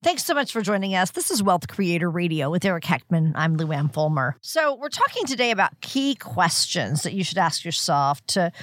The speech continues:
try to see whether or not you still need life insurance in retirement. Now, Eric, a lot of people who are trying to retire or who are retiring probably do have life insurance policies already in place.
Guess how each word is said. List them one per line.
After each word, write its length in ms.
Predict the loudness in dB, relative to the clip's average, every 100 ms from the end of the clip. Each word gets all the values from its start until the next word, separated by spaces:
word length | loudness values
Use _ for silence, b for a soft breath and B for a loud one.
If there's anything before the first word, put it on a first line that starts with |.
| B
try 160 | -6 0 2
to 60 |
see 420 | 0 0 0 -2 -4
whether 460 | 0 0 2 0
or 40 | 0
not 540 | 0 2 2 2 0 -4 -10 -8
you 280 | -4 0 0
still 300 | 0 -2 -2
need 220 | -2 0
life 260 | 0 2 0
insurance 480 | -2 -2 -2 -2
in 160 | -2 -4
retirement. 720 | -4 -6 -2 -2 0 -2 -4 -8 _ _
Now, 260 | -4 -2 0
Eric, 220 | 0 0
a 80 | 0
lot 160 | -2 -2
of 60 |
people 220 | -4 -2 0
who 100 | 0
are 140 | -2
trying 320 | -2 0 0
to 120 | -2 -2
retire 360 | 0 0 2 2
or 20 |
who 220 | 0 0
are 220 | 2 2 2
retiring 680 | -2 0 0 2 -2 -6
probably 440 | -4 0 0 0 -2
do 320 | -2 0 0
have 500 | 2 2 2 0 -6
life 460 | -4 0 0 0 -4
insurance 400 | -4 -4 -4 -2
policies 440 | 0 0 -2 -2
already 360 | -2 -2 -4 -8
in 80 |
place. 280 | -4 -4 -4